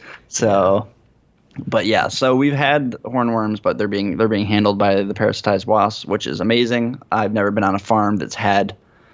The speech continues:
Speaker 2: such a, a strong population of them to actually keep it in check.
Speaker 1: Mm-hmm.
Speaker 2: Usually what happens is maybe once through the end of the season,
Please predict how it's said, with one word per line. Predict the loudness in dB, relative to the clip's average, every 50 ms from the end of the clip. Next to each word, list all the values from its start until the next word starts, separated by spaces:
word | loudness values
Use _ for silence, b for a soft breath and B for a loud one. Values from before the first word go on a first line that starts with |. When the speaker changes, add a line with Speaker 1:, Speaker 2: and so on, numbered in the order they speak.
| b b
Speaker 2:
such | b -6 -2 -2 0 0 0
a, | -2 -2 -2 -2
a | 0 2 2
strong | 0 -2 -4 -2 0 0 0 0 -2
population | -2 0 0 0 0 0 -2 -2 -2 -4 -4
of | -2
them | -2 -2 -2
to | -2 -4
actually | -4 -4 -6 -8 -12 -12
keep | -14 -14 -10 -8 -4 -2
it | -2 -2 -2
in | -4
check. | -6 -2 -2 -2 -2 -2 -4 -12 -16 -14
Speaker 1:
Mm-hmm. | -14 -12 -12 -14 -10 -4
Speaker 2:
Usually | 0 0 2 2 2 2
what | 4 2
happens | 2 0 0 -2 -4 -4 -4
is | -6 -4 -4
maybe | -6 -4 -4 -4
once | -4 -2 -4 -4 -4 -4
through | -4 -4 -2
the | -2 -2
end | -2 -4 -4
of | -6
the | -6
season, | -4 -4 -2 -2 -2 -2 -2 -2 -2 -2 -4